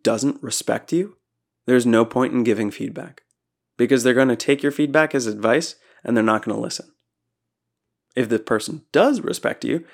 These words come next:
<laughs> then we're off to a great start. Before diving into feedback, you must, again, must establish a proper environment, one that facilitates open communication.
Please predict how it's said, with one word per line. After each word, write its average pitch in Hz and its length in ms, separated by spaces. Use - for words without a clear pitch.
<laughs> - 160
then 139 260
we're 170 220
off 175 160
to 160 120
a 147 60
great 131 220
start. - 440
Before 147 480
diving 131 440
into 127 260
feedback, 110 600
you 117 160
must, 117 560
again, 123 320
must 110 680
establish 131 600
a - 80
proper 113 540
environment, 104 580
one 120 160
that 120 140
facilitates 113 600
open 131 420
communication. 117 760